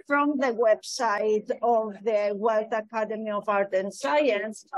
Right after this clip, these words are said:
that actually transposes the indexes of the different reports that measure human security aspects into S D G content. And when we are talking about the S D Gs, we're not just talking about seventeen,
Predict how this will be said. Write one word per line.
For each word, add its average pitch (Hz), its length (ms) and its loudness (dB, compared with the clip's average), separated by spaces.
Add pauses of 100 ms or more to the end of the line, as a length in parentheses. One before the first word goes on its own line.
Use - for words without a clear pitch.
(160)
that 233 300 4
actually 302 760 4
transposes 254 1040 2
the 214 140 2
indexes 254 880 0
of 208 260 0
the 233 220 6
different 302 580 4
reports 247 640 2 (120)
that 220 260 0
measure 247 680 2
human 240 400 2
security 202 680 -2
aspects 220 760 -2 (360)
into 294 680 4
S 254 380 4
D 240 120 4
G 247 440 0
content. 190 720 -2 (380)
And 269 160 4
when 349 240 8
we 415 140 4
are 247 140 2
talking 311 460 2
about 240 380 4
the 220 160 2
S 226 220 4
D 233 160 -2
Gs, 226 400 0
we're 240 120 2
not 254 260 0
just 247 320 0
talking 262 400 2
about 226 420 4
seventeen, 233 880 2